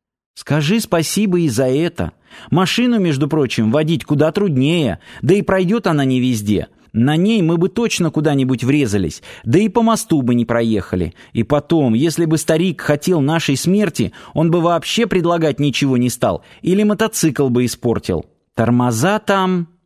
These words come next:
«Может, он и испортил, чтобы этот агрегат потом сломался в самый неподходящий момент. Просто мы его еще раньше успели доконать», гордо парировал Кирилл.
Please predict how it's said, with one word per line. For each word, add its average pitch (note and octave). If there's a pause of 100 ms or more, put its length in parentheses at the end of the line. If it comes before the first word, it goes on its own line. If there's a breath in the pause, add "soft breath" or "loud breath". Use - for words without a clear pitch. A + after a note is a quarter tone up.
(720)
«Может, G#3+
он G#3+
и G#3+
испортил, A#2
чтобы C#3
этот D3
агрегат D#3
потом D#3
сломался D3+
в -
самый E3
неподходящий C#3
момент. A#2+ (460 loud breath)
Просто F#3
мы F#3
его E3+
еще E3
раньше F3
успели A2+
доконать», A2+
гордо B2
парировал G#2+
Кирилл. F#2